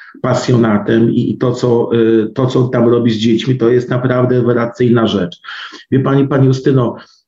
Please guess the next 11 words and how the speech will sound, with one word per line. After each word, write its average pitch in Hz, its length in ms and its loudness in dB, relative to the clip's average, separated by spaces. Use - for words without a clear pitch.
to 139 120 2
jest 139 320 0
tak 131 180 0
naprawdę, 127 760 0
e, 117 140 2
jeden 127 520 2
z 104 240 -4
niewielu 147 540 2
przedmiotów, 120 840 -2
który 139 300 0
jest 139 420 -2